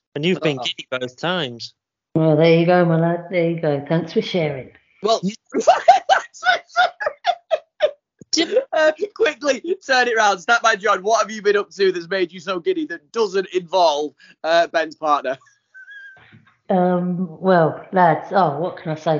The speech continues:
Speaker 3: Today's date, it was with Amanda Holden. Heard of her?
Speaker 2: Yeah, I have.
Speaker 1: Oh.
Speaker 2: I have. I had a crush on Amanda Holden when I was younger.
Speaker 1: Oh, I can
Speaker 3: Hmm.
Speaker 1: tell it this now. I can tell it. She's my celebrity crush. Emma's not here. She's with you, so I don't mind. Amanda Holden is my celebrity crush. She has
Speaker 2: There
Speaker 1: been
Speaker 2: you go.
Speaker 1: since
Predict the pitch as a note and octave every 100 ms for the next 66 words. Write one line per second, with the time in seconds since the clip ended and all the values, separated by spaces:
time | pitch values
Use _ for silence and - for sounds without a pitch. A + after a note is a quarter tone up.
0 | D#3 G3+ F#3 F3 - E3 D3+ - F#3 F3+
1 | F3 E3 F#3+ F3+ E3+ - F3+ G3 F#3+ F3
2 | F3 D#3 - - - _ F#3+ F#3 F3 F#3
3 | G3 - _ _ - E3+ - B3+ F4+ F3
4 | C#3+ - - C#4 C#4 _ - A#3 A#3 -
5 | B3 B3 A3+ E3+ D#3 C#3 C#3+ D3+ D#3+ D#3
6 | D#3 D3+ C#3+ D#3+ D#3+ F3+ G3 _ _ _
7 | _ _ _ - C#3 D3 E3+ D#3 F3 D#3+
8 | - - - D3+ D3+ C3+ - B2+ D3 E3
9 | C3+ - - D3+ C3 C3+ - B2+ B2+ A#2+
10 | - A2+ C#3 C3+ D3 D3 C#3 A#2 B2 B2
11 | C#3 B2+ A#2 A2 A#2 B2 C3 B2 - A2+
12 | A#2+ A#2+ B2+ C3 A#2+ C3 C3 B2 C3+ B2+
13 | A#2+ A2+ A2 B2 A#2+ - A#2 A2 G#2+ A#2+
14 | A2 A2+ A2+ - A2 - A#2 A2 - A#2
15 | A#2 B2 A2+ - A#2 A2+ - G#2+ - -